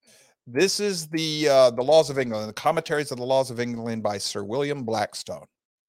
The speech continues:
If you do not understand the importance of that, th-, there's four volumes there. This is a big book. If you go onto Amazon, sometimes you can find the Kindle edition downloaded for free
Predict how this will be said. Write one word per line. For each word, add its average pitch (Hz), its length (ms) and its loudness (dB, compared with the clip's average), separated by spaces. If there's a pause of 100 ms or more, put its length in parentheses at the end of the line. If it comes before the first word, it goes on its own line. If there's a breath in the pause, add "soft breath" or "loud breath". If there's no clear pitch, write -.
(460 soft breath)
If 117 220 -2
you 110 120 -2
do 113 240 -4
not 196 300 2
understand 147 760 -2
the 110 120 -4
importance 135 560 -4
of 98 400 -10
that, 147 260 6 (240)
th-, 120 160 -6
there's 117 220 -6
four 180 240 2
volumes 107 560 4
there. 98 240 -8
This 131 160 -6
is 156 100 -6
a 170 60 -4
big 139 260 -4
book. - 300 -4 (880 soft breath)
If - 140 -16
you 104 80 -10
go 139 240 2
onto 151 200 4
Amazon, 135 560 0
sometimes 131 440 -6
you 131 40 -14
can 123 140 -10
find 127 260 -2
the 110 60 -6
Kindle 139 360 -6
edition 104 380 -6
downloaded 107 520 -4
for - 120 -14
free - 380 -2